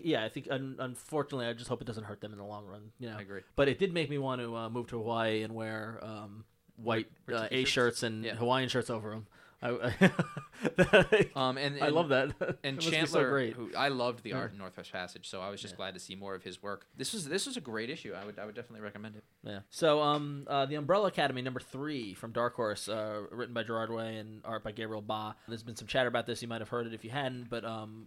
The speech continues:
Speaker 1: I spoke to Gerard Way, the writer, did an interview with him, and you can see it. You can go download it, go to our feed, and it's, uh, gonna be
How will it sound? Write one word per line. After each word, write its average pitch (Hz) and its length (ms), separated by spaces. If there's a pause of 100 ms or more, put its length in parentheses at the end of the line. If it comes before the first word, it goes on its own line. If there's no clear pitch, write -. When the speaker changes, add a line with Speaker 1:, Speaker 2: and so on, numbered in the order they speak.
(140)
Speaker 1:
I 117 160
spoke 113 260
to 127 100
Gerard 113 280
Way, 117 180
the 113 100
writer, 120 440 (180)
did 120 100
an 117 60
interview 120 280
with 113 140
him, 113 160
and 113 120
you 113 80
can 107 120
see 117 260
it. 107 80
You 120 80
can 117 60
go 110 100
download 110 340
it, 101 180
go 117 80
to 107 60
our 104 80
feed, 110 340
and 107 80
it's, - 160
uh, 104 100 (140)
gonna 110 120
be 110 280